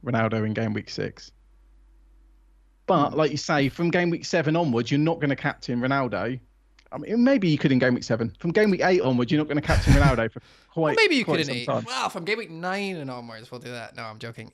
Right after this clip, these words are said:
Speaker 2: The, the, the thing that I, I was gonna say there is that it's interesting because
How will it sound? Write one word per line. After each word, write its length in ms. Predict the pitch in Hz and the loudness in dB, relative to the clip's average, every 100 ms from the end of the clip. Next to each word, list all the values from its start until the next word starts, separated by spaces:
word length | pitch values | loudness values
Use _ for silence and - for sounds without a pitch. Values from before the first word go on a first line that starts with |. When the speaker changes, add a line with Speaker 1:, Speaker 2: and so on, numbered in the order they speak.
| 170 | 0
Speaker 2:
The, 220 | 185 185 151 | 2 2 -4
the, 160 | 160 165 | -4 -2
the 120 | 165 | -2
thing 260 | 170 208 208 | -2 -2 -4
that 120 | 196 | -6
I, 220 | 175 160 | -6 -4
I 40 | 147 | -4
was 240 | 147 143 | -4 -6
gonna 180 | - 139 | -8 -8
say 180 | 135 131 | -6 -6
there 200 | 131 127 | -4 -4
is 260 | 127 127 | -4 -6
that 280 | - 127 117 _ - - - - _ _ _ _ _ - - | -4 -6 -6 _ -20 -20 -20 -20 _ _ _ _ _ -20 -10
it's 260 | 143 - - | -10 -8 -8
interesting 680 | 143 175 175 170 147 - 139 | -8 -6 -4 -4 -4 -4 -4
because 420 | 131 135 120 - | -4 -6 -8 -12